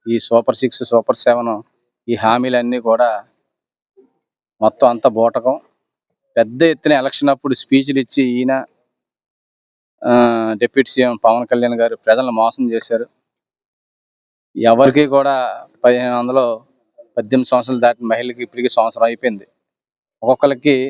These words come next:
నెలకు పద్దెనిమిది వేలు బాకీ పడ్డాడు. అలాగే ఇద్దరుంటే ముప్పై ఆరు వేలు బాకీ. అదేవిధంగా ఫస్ట్ ఇయర్స్, ఫస్ట్ ఇయర్ ఇవ్వవలసినటువంటి తల్లికి వందనం మొత్తం అంతా కూడా ఎగ్గొట్టేశాడు. అలాగే పిల్లలకు ఫీ-, ఫీజు రీయింబర్స్‌మెంట్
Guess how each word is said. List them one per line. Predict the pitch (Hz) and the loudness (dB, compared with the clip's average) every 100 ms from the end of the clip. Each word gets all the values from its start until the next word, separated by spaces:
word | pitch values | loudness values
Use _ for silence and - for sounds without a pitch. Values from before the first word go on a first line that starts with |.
| - _ _ 117 | -10 _ _ -2
నెలకు | 123 139 135 | -2 -2 -2
పద్దెనిమిది | 127 127 120 | -2 0 -2
వేలు | 127 117 | -4 2
బాకీ | 113 117 120 | 0 0 0
పడ్డాడు. | 117 110 120 123 _ _ _ _ _ _ _ _ _ | 0 0 -4 -4 _ _ _ _ _ _ _ _ _
అలాగే | 110 127 127 | 2 2 2
ఇద్దరుంటే | 107 139 135 156 | 0 -2 0 -2
ముప్పై | 127 - 131 | -2 2 2
ఆరు | 127 | 2
వేలు | 127 123 123 110 | 0 -4 -4 0
బాకీ. | 110 117 139 135 - _ _ _ _ _ _ - _ _ _ _ - | 0 2 -4 -8 -14 _ _ _ _ _ _ -20 _ _ _ _ -4
అదేవిధంగా | 131 156 147 151 143 | 0 2 2 0 0
ఫస్ట్ | 139 135 - - | -2 -2 -2 0
ఇయర్స్, | 151 147 - 135 - | 0 0 -2 -4 0
ఫస్ట్ | 127 - | -2 2
ఇయర్ | 147 143 | 0 0
ఇవ్వవలసినటువంటి | 135 135 127 131 127 127 117 131 117 110 - | 0 -2 -2 -2 0 -2 0 -2 -2 -4 -2
తల్లికి | 131 143 139 | 0 0 0
వందనం | 131 131 127 113 - _ _ _ | 0 -2 -2 -4 -14 _ _ _
మొత్తం | 113 - 120 | -4 0 -2
అంతా | 123 123 | 2 0
కూడా | 123 113 | 2 -2
ఎగ్గొట్టేశాడు. | 117 117 - 110 110 _ _ _ _ _ _ _ _ _ 123 | -2 -8 -8 -14 -16 _ _ _ _ _ _ _ _ _ -2
అలాగే | 127 135 123 | 0 2 0
పిల్లలకు | 127 131 - | -2 -4 -2
ఫీ-, | 131 131 135 131 | -2 -2 -4 -4
ఫీజు | 131 131 127 | -2 -2 -2
రీయింబర్స్‌మెంట్ | 131 127 123 120 113 | -2 -2 -4 -4 -2